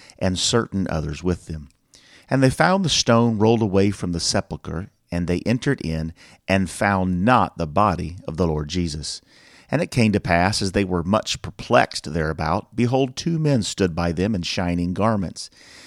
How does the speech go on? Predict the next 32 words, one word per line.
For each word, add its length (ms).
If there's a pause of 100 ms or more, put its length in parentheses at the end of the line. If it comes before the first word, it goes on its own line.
(140)
And 120
as 360
they 120
were 160
afraid 680
and 240
bowed 480
down 300
their 160
faces 580
to 100
the 220
earth, 380
they 140
said 300
unto 200
them, 260 (380)
Why 400
seek 500
ye 180
the 140
living 560 (260)
among 360
the 80
dead? 420 (440)
He 200
is 140
not 220
here, 360
but 120
is 140
risen. 380